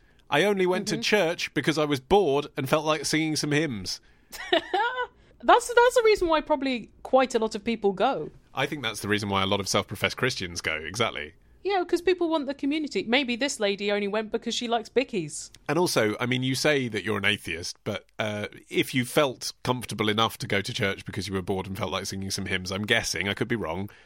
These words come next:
Speaker 1: but I'm presuming you are a lapsed Christian or someone who's brought up with a Christian background, now decided to be atheist. To be honest, for most
Speaker 2: Yeah.
Speaker 1: Church of England churches, that's enough. Like, they're gonna be happy
Speaker 2: Yeah.
Speaker 1: with that.
Speaker 2: If you're in the room, you count.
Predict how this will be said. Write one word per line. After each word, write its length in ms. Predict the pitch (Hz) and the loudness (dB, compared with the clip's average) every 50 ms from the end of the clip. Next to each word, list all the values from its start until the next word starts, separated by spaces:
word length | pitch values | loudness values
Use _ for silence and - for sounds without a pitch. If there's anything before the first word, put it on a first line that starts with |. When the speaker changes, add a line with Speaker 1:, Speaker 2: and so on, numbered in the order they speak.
| _ - | _ -4
Speaker 1:
but 80 | - 107 | -2 -2
I'm 100 | 104 104 | -2 0
presuming 460 | 110 107 101 113 113 110 104 101 101 | -2 0 2 2 0 2 0 -2 0
you 180 | 101 101 101 101 | 0 0 0 2
are 160 | 98 98 98 | 0 0 -2
a 60 | 101 | 0
lapsed 420 | 104 110 107 - - - - - | 2 0 0 0 -2 -8 -8 -6
Christian 400 | - - 117 101 - - 107 104 | 0 0 0 0 0 -4 -4 -4
or 80 | 101 95 | -2 -4
someone 240 | - 104 98 98 98 | -4 -4 -4 -4 -4
who's 100 | 98 - | -6 -4
brought 260 | - 117 110 - - | -2 -2 -2 -2 -2
up 80 | 101 - | -6 -6
with 80 | 101 | -4
a 40 | - | -6
Christian 240 | - 98 - - 98 | -6 -4 -4 -4 -2
background, 380 | 92 98 73 - 98 95 92 - - _ _ _ _ | -2 -2 -2 -2 -6 -8 -8 -12 -18 _ _ _ _
now 100 | 107 104 | -6 -4
decided 540 | 95 101 - - - 156 151 143 120 107 101 | -4 -2 -4 0 0 2 2 2 0 -2 -6
to 60 | - | -4
be 100 | - 95 87 | -6 -6 -6
atheist. 500 | 87 82 - - 87 85 - - - - - _ _ _ _ _ _ _ - | -6 -8 -8 -8 -8 -8 -8 -10 -12 -14 -18 _ _ _ _ _ _ _ -4
To 80 | 160 | 0
be 80 | 180 208 | 0 2
honest, 180 | 165 139 - | 2 0 0
for 80 | - 143 | 0 0
most 280 | 139 156 190 180 185 170 | 0 2 2 2 2 0
Speaker 2:
Yeah. 40 | |
Speaker 1:
Church 360 | 139 - - 180 170 - - 147 | 0 2 2 2 2 0 -2 0
of 80 | 135 156 | 0 0
England 320 | 160 151 123 113 104 98 | 0 2 0 0 -2 2
churches, 400 | 113 107 107 98 - 107 98 - | 2 2 2 2 -2 -4 -2 0
that's 300 | - 151 160 - - - | 2 0 0 0 -2 -6
enough. 460 | 92 90 92 85 76 - - - - _ _ _ | -2 -2 -2 -2 -4 -8 -12 -20 -20 _ _ _
Like, 120 | - 143 151 | 0 2 4
they're 120 | 180 175 | 2 2
gonna 140 | - 131 113 | 2 0 0
be 100 | - 107 | 0 2
happy 160 | 104 127 220 202 | 2 2 2 2
Speaker 2:
Yeah. 100 | 180 82 | -2 -2
Speaker 1:
with 80 | 80 78 | -4 -4
that. 200 | 76 73 - - _ _ _ _ - - - - - - | -4 -4 -6 -8 _ _ _ _ -20 -20 -20 -18 -6 -2
Speaker 2:
If 120 | 269 247 - | -2 0 4
you're 140 | 233 240 285 | 4 4 4
in 120 | 311 285 | 4 2
the 100 | 285 269 | 2 4
room, 420 | 247 233 214 208 214 208 208 202 - _ _ _ | 4 4 4 4 0 -4 -6 -10 -12 _ _ _
you 140 | - 196 196 | -6 -6 -6
count. 360 | 196 - 202 180 165 156 139 | -2 0 0 0 0 -2 -8